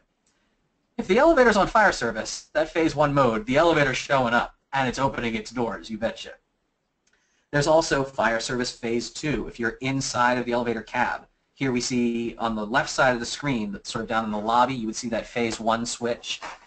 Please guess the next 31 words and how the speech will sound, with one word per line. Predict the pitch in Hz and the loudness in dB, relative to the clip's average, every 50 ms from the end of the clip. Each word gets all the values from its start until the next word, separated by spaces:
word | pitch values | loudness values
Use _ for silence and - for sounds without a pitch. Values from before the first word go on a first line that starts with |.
| _ _ _ | _ _ _
The | - 135 127 123 120 110 | -4 -2 -2 -2 -2 -2
right | 117 127 151 165 160 | 0 0 0 0 0
side | - - 135 123 120 | -2 0 2 2 2
of | 117 | 2
the | 113 113 | -2 -6
screen, | - - 143 131 120 107 104 | -6 -6 -4 -4 -2 -2 -4
this | 113 - - | -4 -6 -6
is | 117 113 | -6 -6
a | 110 | -8
phase | - - - 123 120 117 117 | -8 -6 -4 -2 -2 -2 -4
two | - - 139 135 | -6 -8 -8 -8
switch. | 131 - 107 92 - - - - - | -6 -6 -8 -8 -8 -8 -10 -12 -10
This | 120 - 131 | -8 -8 -6
is | 120 - - - - | -6 -8 -8 -6 -2
on | 107 110 120 127 | 0 2 2 2
the | 131 127 | 0 -2
car | - - 123 127 127 120 | 0 2 4 6 6 6
operating | 113 113 - 123 113 107 107 107 | 4 2 0 -2 -4 -4 -6 -6
panel | - - 113 110 107 98 - - - _ _ | -4 0 0 0 0 0 -4 -8 -12 _ _
in | - 139 131 127 | -4 -2 -2 0
the | 123 120 | 0 0
elevator | 117 117 107 107 95 90 | 0 0 0 -2 -6 -8
cab. | - - 104 98 98 92 92 104 - _ _ _ _ _ - 127 | -8 -6 -4 -4 -4 -4 -6 -8 -12 _ _ _ _ _ -4 -2
And | 123 | -2
if | 117 - | -2 -2
you | 131 127 123 | -4 -8 -8
turn | - - - 151 147 147 143 135 | -8 -6 0 0 2 2 2 4
that | 131 123 117 | 4 4 2
into | 113 110 117 | 2 -2 -6
phase | - 117 110 107 - - | -6 -4 -4 -4 -6 -6
two, | - - 208 160 120 110 101 101 | -4 -2 0 0 0 -2 -4 -6